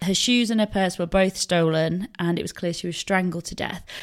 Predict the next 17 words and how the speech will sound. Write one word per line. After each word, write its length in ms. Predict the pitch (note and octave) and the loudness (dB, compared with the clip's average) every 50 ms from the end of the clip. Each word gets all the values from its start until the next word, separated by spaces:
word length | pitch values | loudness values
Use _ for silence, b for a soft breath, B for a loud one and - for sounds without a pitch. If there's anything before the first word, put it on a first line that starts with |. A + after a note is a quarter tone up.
| B B - | B B 0
Now, 100 | F#3 F#3+ | 0 2
they 120 | F#3 F3+ F3 | 4 2 2
did 260 | F3+ - B3 B3+ B3 | 2 2 0 0 2
have 200 | A#3 A3+ A#3 G#3 | 2 2 2 2
a 60 | G3 G3 | 2 2
main 260 | G3 F#3 F3+ F3 F3+ | 2 2 0 0 -2
suspect 420 | - - F#3+ - - D#3+ - - | -2 -4 -4 -4 -4 -6 -6 -6
for 120 | - - E3+ | -6 -4 -2
that, 180 | D#3 - - | -2 -2 -2
in 140 | - E3+ F#3 | -2 0 0
that 120 | F3 - | 0 0
she 140 | F3+ - E3+ | -2 -4 -4
had 220 | E3+ F3 F3+ E3 E3 | 0 0 0 0 0
an 100 | E3 E3 | 0 -2
abusive 600 | D#3+ D#3 - - F3+ F3+ E3 - F3+ E3 - - | -4 -4 -4 -2 -2 -2 0 -2 -4 -4 -2 -2
pimp 300 | - F3+ D#3+ - - E3 | -2 -2 -2 -2 -4 -4
boyfriend, 840 | E3 D#3+ D3+ - - - - G#2+ A2+ E2+ G2+ G#2+ A2+ F#3 F3+ - | -2 -2 -2 -4 -6 -6 -6 -4 -4 -6 -6 -8 -8 -8 -8 -10